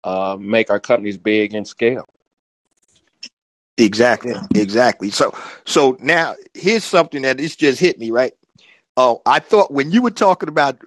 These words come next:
Speaker 2: uh, luxury travel, Velvet, I thought you would get ready to say that, "Man, I got a watch company that wants to partner with me." So, <laughs> no,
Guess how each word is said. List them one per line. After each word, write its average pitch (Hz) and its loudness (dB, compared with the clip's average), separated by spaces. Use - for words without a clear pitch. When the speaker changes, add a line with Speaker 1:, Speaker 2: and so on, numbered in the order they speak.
Speaker 2:
uh, 120 2
luxury 156 0
travel, 180 2
Velvet, 160 0
I 165 2
thought 185 0
you 165 -16
would 156 -10
get 165 0
ready 156 -2
to 127 -8
say 131 -4
that, 127 0
"Man, 170 0
I 190 2
got 170 0
a - -6
watch 202 -2
company 151 -6
that 147 0
wants 147 -8
to - -20
partner 185 0
with 117 -10
me." - -20
So, - 0
<laughs> - -6
no, 208 2